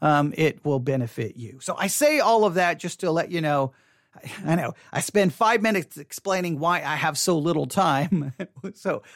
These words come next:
I could have just jumped right in, but I, I do want, I kinda wanna, it, j-,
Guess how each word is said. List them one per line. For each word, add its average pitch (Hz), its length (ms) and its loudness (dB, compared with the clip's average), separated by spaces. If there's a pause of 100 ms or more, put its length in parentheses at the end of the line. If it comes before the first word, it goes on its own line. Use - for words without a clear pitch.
I - 120 -4
could 196 200 2
have 160 100 2
just 143 280 -2
jumped 123 260 -2
right 120 180 -2
in, 120 160 -10
but 226 200 0
I, 220 180 -2 (160)
I 214 60 0
do 320 200 2
want, 302 180 2
I 202 80 -2
kinda 269 240 4
wanna, 240 260 4 (300)
it, - 240 -4
j-, - 140 -12